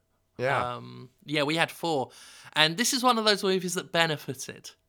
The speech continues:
Speaker 2: from terrestrial television when T V
Speaker 1: Absolutely.
Speaker 2: mattered. 'Cause it's one of those movies that I feel is not forgotten now,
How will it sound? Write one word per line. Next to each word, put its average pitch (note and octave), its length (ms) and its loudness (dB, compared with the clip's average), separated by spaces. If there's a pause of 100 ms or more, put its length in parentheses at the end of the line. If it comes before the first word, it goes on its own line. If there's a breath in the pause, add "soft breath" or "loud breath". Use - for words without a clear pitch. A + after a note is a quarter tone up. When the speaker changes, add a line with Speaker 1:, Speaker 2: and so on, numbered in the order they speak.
(120)
Speaker 2:
from B2+ 300 -4
terrestrial B2 580 -6
television A#2 720 -14 (100)
when C3 140 -6
T - 100 -8
V C3 100 4
Speaker 1:
Absolutely. C3 340 -2
Speaker 2:
mattered. B2 460 -8 (580 loud breath)
'Cause D3+ 480 2
it's F3 160 0
one G#3+ 140 4
of A#3 80 4
those G3 180 4
movies F3 320 0
that D3+ 140 -4
I C#3+ 40 -2
feel D#3 320 -2
is D3 360 -2 (440)
not C#4 220 2
forgotten F#3 720 2
now, C#4 380 0